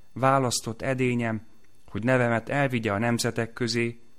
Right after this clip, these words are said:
az valóban szenvedett is ezért a névért, sőt, végül az életét is odaadta ennek a névnek szolgálatában.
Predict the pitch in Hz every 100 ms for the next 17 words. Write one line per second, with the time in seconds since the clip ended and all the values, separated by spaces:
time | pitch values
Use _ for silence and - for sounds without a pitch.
0 | - - - 110 151 185 123 107 101 92
1 | 127 117 104 95 92 - 101 107 110 101
2 | 95 101 101 95 95 92 - - - -
3 | - - - 127 101 - - - - -
4 | 127 151 143 139 127 165 165 135 117 110
5 | 110 - 120 110 101 - - 98 - 123
6 | 135 120 101 101 104 95 90 - 95 92
7 | 92 92 92 98 98 98